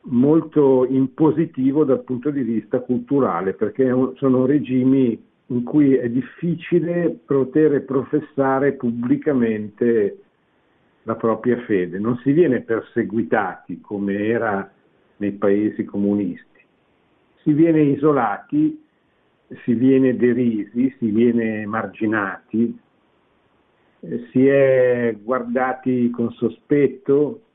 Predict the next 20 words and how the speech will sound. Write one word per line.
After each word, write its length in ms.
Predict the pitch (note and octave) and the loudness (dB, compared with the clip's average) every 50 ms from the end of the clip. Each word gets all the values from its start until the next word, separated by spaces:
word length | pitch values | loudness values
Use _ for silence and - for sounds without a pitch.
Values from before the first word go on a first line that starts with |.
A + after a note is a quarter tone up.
| _ _ _ _ _ _ _ _ _ _ _ _ _ _ _ _ _ | _ _ _ _ _ _ _ _ _ _ _ _ _ _ _ _ _
si 100 | - D#3+ | 2 2
è 120 | D#3+ D#3+ | 2 2
trattati 1120 | - D#3+ D#3+ D#3+ - - - E3 E3 E3 D#3+ - - E3 E3 D#3 D3+ D3 D3 D3 C#3 A#2+ - - _ _ _ _ _ _ _ _ _ _ _ _ _ | 2 0 -2 -2 -2 -4 -2 0 0 0 -2 -4 0 2 4 4 6 4 4 2 2 0 -6 -12 _ _ _ _ _ _ _ _ _ _ _ _ _
non 300 | - C3+ D3+ E3+ E3 E3 | -8 -4 -2 -2 -2 -2
come 440 | - - A#2+ A#2+ A#2 G#2+ G#2+ G#2+ - | 0 0 2 2 2 2 0 -4 -6
è 160 | - A#2 G#2 | -8 -8 -10
gi-, 180 | G2 G#2+ A#2 - - | -10 -10 -12 -6 -2
sarebbe 420 | A#2+ A#2+ B2 A#2+ A2 G2+ A#2+ A#2 | 0 2 2 2 2 2 0 0
giusto 480 | A#2+ C#3 D3 D#3 D3+ - - A#2 G2 - | 2 2 2 2 2 0 -2 -2 -2 -2
trattare 560 | - G#2 G2+ - - - A2+ A#2+ A#2+ A#2 A#2 | -2 -4 -4 -4 -4 -2 -2 0 0 0 0
una 220 | A2 G#2+ G#2 G#2+ | 0 -2 -4 -4
religione, 640 | G#2+ G#2 G2+ G2+ G#2 G2+ - B2 C3 C3+ C3 A#2+ G#2 | -4 -4 -4 -4 -4 -4 0 0 0 2 2 0 -2
tra 160 | - G#2+ G#2+ G2+ | -4 -4 -4 -2
l'altro 800 | G#2 A2 A#2 B2 A#2+ A#2+ - A2+ A2 A2 G#2+ G#2 G2+ G2+ G2+ _ _ _ _ _ _ _ _ _ _ _ _ _ | -2 -2 0 -2 -2 -4 -4 -4 -2 0 0 0 -2 -4 -8 _ _ _ _ _ _ _ _ _ _ _ _ _
così 280 | - A2+ F#2 G2+ C3+ C3 | -6 -4 0 0 0 0
fondamentale 1200 | - B2 A#2 A2 A2 A2+ A2+ A2+ A2 A2 G#2+ G2+ - - D3+ D3+ B2+ G#2+ G2+ G2+ G2 F#2 F2+ - _ _ _ _ _ _ _ _ _ _ | 2 0 0 0 0 0 0 -2 -2 -4 -4 -6 -2 -2 -2 0 0 0 0 0 0 -2 -4 -8 _ _ _ _ _ _ _ _ _ _
per 160 | - - G2 F#2+ | -12 -12 -8 -8
la 160 | G#2 G2+ - - | -8 -8 -8 -4
storia 380 | - A#2+ A#2 A#2 A#2 A#2 A2+ | -4 -2 0 2 2 2 2
italiana, 880 | G#2 G2 - - G#2+ G2+ G#2+ B2 B2+ A#2 A2+ A2 G#2+ A2+ B2+ C3+ C3 | 2 0 -2 -4 -4 0 2 2 2 2 0 -4 -4 -4 -4 -4 -6